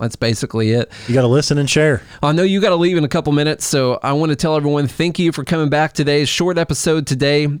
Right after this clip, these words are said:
Speaker 1: Thank you for listening. We're gonna keep doing this every single day. Follow us on all of our pages.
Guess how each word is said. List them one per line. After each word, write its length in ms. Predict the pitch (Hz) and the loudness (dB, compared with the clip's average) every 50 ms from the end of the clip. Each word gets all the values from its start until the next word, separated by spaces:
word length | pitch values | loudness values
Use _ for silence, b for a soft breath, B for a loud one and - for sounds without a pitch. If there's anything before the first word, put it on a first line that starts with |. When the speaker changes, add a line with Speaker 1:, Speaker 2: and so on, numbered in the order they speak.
| - | -4
Speaker 1:
Thank 240 | - 143 147 151 - | -2 -2 -2 0 0
you 100 | 170 156 | -2 -2
for 100 | - 139 | -2 -2
listening. 480 | 127 131 156 156 - - 160 151 147 139 | -2 0 -2 -2 -2 -2 0 0 2 2
We're 140 | 135 139 | 2 2
gonna 140 | 147 143 139 | 2 0 -2
keep 260 | 117 - - 151 120 | -2 -4 -4 -4 -4
doing 300 | 131 123 131 135 139 143 | -4 -2 0 0 0 0
this 320 | 143 139 139 131 - - - - | 0 0 0 -2 -4 -8 -4 -2
every 280 | 131 131 135 143 139 120 | -2 -2 0 0 -2 -2
single 320 | - - 135 127 110 107 | 0 -2 0 0 0 0
day. 260 | 107 107 110 107 107 | 0 0 0 2 0
Follow 520 | 104 - - - 165 175 190 220 226 214 196 | 0 -2 -2 -2 0 2 2 2 2 2 2
us 160 | 160 - - | 0 0 0
on 160 | 139 120 110 | -2 -2 -2
all 320 | - - - 185 214 220 196 | -2 0 0 2 4 4 4
of 100 | 147 117 | 2 2
our 160 | 123 110 98 | 2 0 0
pages. 600 | - - 123 113 113 113 135 113 107 104 - - | -2 -2 0 0 0 0 0 0 0 0 -2 -6